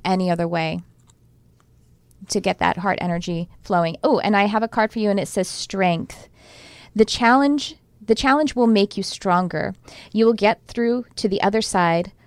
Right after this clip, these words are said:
Look for the gifts in this situation. So the fear is just a challenge that's gonna make you even stronger. When you move past it,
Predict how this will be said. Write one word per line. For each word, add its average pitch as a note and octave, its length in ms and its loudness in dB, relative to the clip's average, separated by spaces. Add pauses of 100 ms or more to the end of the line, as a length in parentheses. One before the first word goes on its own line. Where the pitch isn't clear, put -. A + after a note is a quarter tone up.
(120)
Look G3+ 280 0
for G#3+ 200 -2
the G3+ 100 2
gifts F#3 640 0
in F3+ 160 0
this F#3+ 320 0
situation. E3+ 800 -6
So F3+ 360 4 (300)
the A3+ 140 2
fear A3+ 540 2 (220)
is G#3 200 0
just A3 200 0
a A3 40 -2
challenge G3 480 0
that's F#3+ 160 -6
gonna G3+ 140 0
make F#3 200 0
you G3+ 100 -6
even F#3+ 320 0
stronger. F3 460 0
When F3 160 0
you G3 80 0
move G#3+ 280 0
past A#3 380 0
it, D4+ 220 2